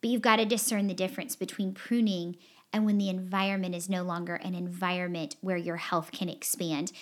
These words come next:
Because when that environment begins to be restricted, damage is inevitable. And if you stay beyond that, that's when damage begins to happen. And sometimes it damages you so far that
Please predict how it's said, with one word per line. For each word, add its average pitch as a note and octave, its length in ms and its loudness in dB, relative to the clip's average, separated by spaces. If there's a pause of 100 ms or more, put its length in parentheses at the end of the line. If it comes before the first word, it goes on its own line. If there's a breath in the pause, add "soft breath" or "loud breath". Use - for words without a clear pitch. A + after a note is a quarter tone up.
(180 loud breath)
Because A3 300 2
when G#3 140 4
that G3+ 180 2
environment G#3+ 600 2
begins F#3 400 -2
to G3 100 -2
be F3+ 160 -2
restricted, E3+ 880 -2 (320 loud breath)
damage F#3+ 360 4
is E3 140 -4
inevitable. D#3+ 640 -4 (260 loud breath)
And G#3+ 120 2
if G#3 200 -2
you G#3 120 2
stay A3 560 4
beyond G3+ 580 2
that, E4 480 0 (640 soft breath)
that's G#3 320 4
when G#3 140 2
damage E3 420 -4
begins F3 440 -2
to G3 60 -2
happen. D#3+ 500 -4 (280 loud breath)
And G3 160 0
sometimes G#3+ 580 4
it - 120 -4
damages E3+ 500 -4
you F#3 100 -4
so E3+ 280 -2
far E3+ 420 2
that D#3+ 260 -2